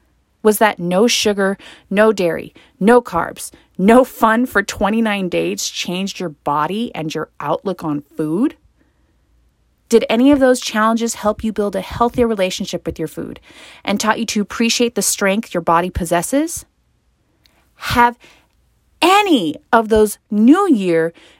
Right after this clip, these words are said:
new you challenges become a way for you to live your life in the best way possible, give you the best physical, emotional, and performance-based results? Or were they just another timeline for you to follow until you could have a day off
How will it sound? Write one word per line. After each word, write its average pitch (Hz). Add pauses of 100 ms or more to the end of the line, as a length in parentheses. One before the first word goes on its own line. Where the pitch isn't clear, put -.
new 262
you 247
challenges 190
become 190
a 185
way 226 (260)
for -
you 202
to 180
live 233
your 311
life 196
in 180
the 160 (120)
best 240
way 202
possible, - (320)
give 208
you 202
the 170
best - (200)
physical, 339 (120)
emotional, 247
and 190
performance-based 220
results? 160 (1200)
Or 240
were 311
they 339
just 294
another 208
timeline 269
for 233
you 233
to 247
follow 170
until 180
you 190
could 214
have 185
a 175
day 160
off -